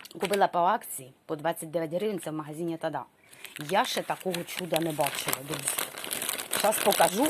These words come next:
яке воно. Ще... я реально ще не бачила, погляньте, які, які бубки агромедні. Ви, ви бачите? Я, я такого ще не бачила. Чудо! Його так удобно лузать. Воно,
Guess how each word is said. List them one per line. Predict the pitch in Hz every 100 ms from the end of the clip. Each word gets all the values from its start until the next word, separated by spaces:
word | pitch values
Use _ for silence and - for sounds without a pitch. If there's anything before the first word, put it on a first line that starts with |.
| -
яке | 170 151 196 202
воно. | 175 165 160 139 - - - - - - - -
Ще... | - - - 855 740 784 - 740 - - 294
я | 285
реально | 330 320 285 254
ще | 208 220
не | 214
бачила, | 202 247 - 208 170
погляньте, | 196 180 226 214 175 156
які, | 165 - 208 - -
які | 170 - 208
бубки | 160 180 - - -
агромедні. | 151 151 156 156 147 135 131 -
Ви, | 147 175 -
ви | 170
бачите? | 180 269 - - - - _ - - _
Я, | 170 240
я | 202 170 240
такого | - 202 208
ще | -
не | 190 175
бачила. | 135 - - - 147 _ _ _
Чудо! | - - 160 143 135 - _ _ _ _ -
Його | 202 220
так | 190 180
удобно | 175 170 165 165
лузать. | 170 160 233 320 - - - - - _ _ _ -
Воно, | 131